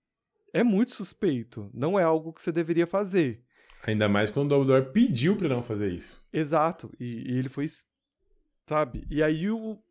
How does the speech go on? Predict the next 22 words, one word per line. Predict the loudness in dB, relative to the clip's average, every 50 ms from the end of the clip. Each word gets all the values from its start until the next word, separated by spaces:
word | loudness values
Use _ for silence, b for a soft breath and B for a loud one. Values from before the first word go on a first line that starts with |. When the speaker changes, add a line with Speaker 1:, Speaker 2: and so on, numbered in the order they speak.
| _ _
Speaker 1:
é | 0 2 2
onde | 2 2 0 -2 -2
o | -2
Dumbledore | -2 -2 -2 -2 -2 0 0 0 0
finalmente | 0 -2 -4 -4 -4 -4 -4 -6 -6 -4
cai | -2 0 0
a | 0 -2
ficha | -4 -8 -10 -10 -10 -10 -8
e | -6
fala | -4 -4 -4
assim, | -4 -2 2
"Não, | 4 4 4 2 0 b b b b b b b b b b b b b b
aquele | 0 0 0 2 2 4 4 4 4 2
não | 0 0 2 2
é |
o | 0 0
Moody, | 0 -2 -2 -2 -2 -2 -2 -4 -6
tem | -4 -2 0 2 2
alguma | 2 0 0 -4 -6 -6
coisa | -4 -2 -4 -2 0
de | 0
errado", | 0 2 2 2 2 2 0 0 -4 -6 -8